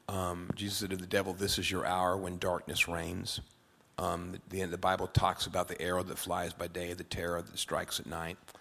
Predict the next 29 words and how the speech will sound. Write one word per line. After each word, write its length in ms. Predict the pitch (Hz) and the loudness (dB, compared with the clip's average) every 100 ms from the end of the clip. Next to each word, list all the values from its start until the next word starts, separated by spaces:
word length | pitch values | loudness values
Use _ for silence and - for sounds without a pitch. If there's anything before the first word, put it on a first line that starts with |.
| - - - - - _ - | -20 -20 -20 -20 -20 _ 0
And 220 | 113 110 | 4 6
there's 240 | 104 101 104 | 6 4 4
no 180 | 107 | 2
doubt 460 | 120 101 101 101 107 | 4 4 4 2 0
the 140 | 95 | 0
enemy 400 | 95 95 101 101 104 - _ - | 0 0 0 -4 -8 -18 _ 0
seems 440 | - - 95 92 - | 6 6 6 2 2
to 80 | |
love 240 | 98 101 101 | 4 4 4
to 80 | 98 | 0
attack 340 | 104 101 - | 4 4 2
at 60 | - | -2
night 340 | 113 104 104 - | 0 0 -2 -8
and 160 | 85 85 | -4 4
torment 420 | - 98 95 92 | 4 4 2 2
us. 240 | 98 - | 2 2
We're 80 | 87 | 0
tired, 680 | - 95 95 92 95 98 90 | 2 4 6 4 4 0 -2
we're 100 | 87 | -6
weary. 560 | 85 92 92 90 101 - - - - - | -4 -2 0 0 -2 -6 -16 -20 -4 2
I've 100 | 120 | 4
been 100 | 110 | 4
attacked 580 | - 98 - - - | 4 2 2 -14 -8
deeply 300 | 107 104 101 | 0 0 2
during 260 | 95 95 90 | 2 4 2
the 80 | 92 | 2
day 280 | 98 95 92 | 0 0 2
too, 320 | - 98 104 | 0 0 -2
but 180 | 90 | -4